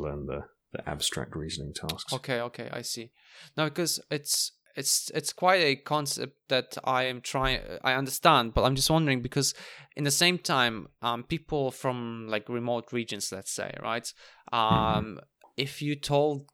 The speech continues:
Speaker 2: you know, like, categorization of things like, I don't know, um, obviously if they don't, have never seen a gun, they don't know what it is, you know, blah, blah, blah, blah.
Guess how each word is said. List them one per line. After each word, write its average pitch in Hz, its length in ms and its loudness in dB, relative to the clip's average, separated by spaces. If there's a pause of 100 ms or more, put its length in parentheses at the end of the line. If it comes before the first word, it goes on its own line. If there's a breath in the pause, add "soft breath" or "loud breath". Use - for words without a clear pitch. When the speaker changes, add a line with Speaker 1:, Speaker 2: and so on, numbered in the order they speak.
Speaker 2:
you 139 100 -8
know, 123 140 -2
like, 117 300 0 (360)
categorization 139 1120 -4
of 120 260 -4 (340)
things 127 580 0
like, 110 460 0
I 120 100 -2
don't 113 160 -8
know, 107 320 -4 (180)
um, 107 920 -6 (160)
obviously 131 460 -2
if 117 100 -10
they 120 80 -8
don't, 123 360 -4
have 120 220 -6
never 123 240 -4
seen 120 280 -4
a - 20 -8
gun, 110 640 0
they 107 80 -10
don't 113 160 -10
know 113 60 -6
what 104 160 0
it 104 120 -4
is, 104 300 -4
you 110 160 -12
know, 110 280 -6
blah, 110 220 0
blah, 104 280 -2
blah, - 0 -
blah. 107 240 -2